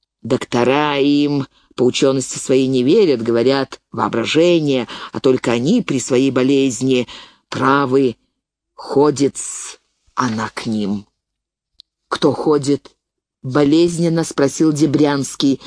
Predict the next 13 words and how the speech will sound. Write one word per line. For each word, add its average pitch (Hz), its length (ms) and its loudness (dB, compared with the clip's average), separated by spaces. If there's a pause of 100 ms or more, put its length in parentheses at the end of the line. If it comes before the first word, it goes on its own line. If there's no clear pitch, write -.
(120)
чувствуя, 143 480 0
как 143 160 -2
сердце 180 480 0
его 160 240 2
теснее 180 760 0
и 196 160 -2
теснее 175 640 0
жмут 160 520 0 (240)
чьи-то 170 500 -2
ледяные 180 460 2
пальцы. 139 640 0 (420)
«Анна 131 640 2
эта 127 500 0